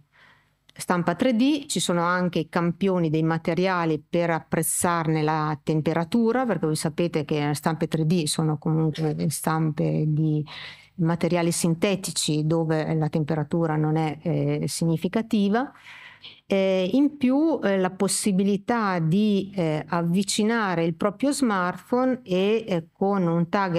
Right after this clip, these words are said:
N F C di avere un collegamento a, eh, un'audiodescrizione del portale.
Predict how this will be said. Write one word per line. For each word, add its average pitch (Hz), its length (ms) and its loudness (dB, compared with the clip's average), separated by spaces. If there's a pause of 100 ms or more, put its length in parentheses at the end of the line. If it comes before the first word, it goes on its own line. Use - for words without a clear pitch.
N 175 220 2
F 233 220 -2
C 214 400 0 (260)
di 262 100 0
avere 180 260 2
un 185 100 2
collegamento 180 1160 0 (880)
a, 165 560 -2
eh, 165 520 2
un'audiodescrizione 165 1500 0 (460)
del 160 480 2
portale. 151 680 -2